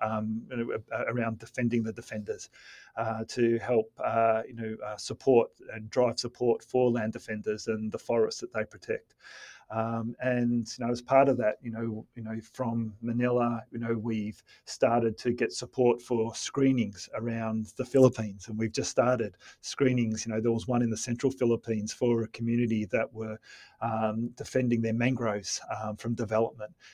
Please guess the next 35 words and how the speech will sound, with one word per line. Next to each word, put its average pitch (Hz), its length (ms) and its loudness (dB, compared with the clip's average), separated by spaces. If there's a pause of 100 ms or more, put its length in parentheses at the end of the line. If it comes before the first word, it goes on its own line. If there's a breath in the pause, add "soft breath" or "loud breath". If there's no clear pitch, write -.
(100)
and 123 180 0
the 120 60 -2
film 127 280 0
got 123 200 4 (180)
to - 80 -20
show 135 240 4
to 120 80 6
them, 139 240 4
and 110 300 -4
they 147 120 0
said, - 140 -12
"Wow, 139 460 2
other 147 160 2
people 135 280 0
are 120 40 -2
fighting 120 320 6
these 107 160 -6
battles 110 340 -6
as 101 160 -12
well." 123 300 2 (360 soft breath)
And, 117 600 0
you 113 60 -6
know, 110 120 -4
so 127 160 0
that's 139 200 4
part 123 260 4
of 117 40 -2
the 117 80 2
impact 117 300 -2
campaign. 110 640 -8
We're 110 260 0
trying 120 400 -2
to, 110 380 -2 (100)
um, 110 360 -8 (360 soft breath)
also 120 600 -2